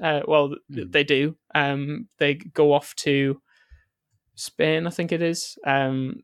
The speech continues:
Speaker 1: for
Speaker 2: Mm.
Speaker 1: their holiday, and he's left at home. At first, we're on his side, and we think that's great. And, uh, of course, it's a comedy, so it's played up like, "Oh, yeah, he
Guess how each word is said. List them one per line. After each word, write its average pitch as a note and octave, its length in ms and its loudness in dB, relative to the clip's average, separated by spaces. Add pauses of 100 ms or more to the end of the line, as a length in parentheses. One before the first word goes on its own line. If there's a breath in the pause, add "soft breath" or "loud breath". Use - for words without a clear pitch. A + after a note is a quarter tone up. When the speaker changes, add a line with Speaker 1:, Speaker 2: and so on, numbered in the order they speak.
(100)
Speaker 1:
for - 180 0
Speaker 2:
Mm. D3 40 2
Speaker 1:
their C#3+ 120 6
holiday, D3+ 680 4
and C#3+ 540 0
he's C3+ 480 0
left C#3+ 320 -2
at - 120 2
home. F#3+ 380 0 (840)
At - 140 -4
first, G3+ 400 2
we're D#3+ 380 6
on E3 160 2
his D3 160 0
side, E3+ 300 6
and D3 80 0
we D3 80 2
think D#3 180 -4
that's - 200 -2
great. E3 400 6
And, C#3+ 280 -2
uh, D3 60 4
of D3 200 0
course, D3+ 240 4
it's D3 120 -6
a D3 60 -6
comedy, G3 420 4
so F3 140 -2
it's - 140 -8
played D#3+ 340 4
up D#3 220 2
like, D3 260 0
"Oh, F3+ 180 8
yeah, F3 300 6
he D#3 240 0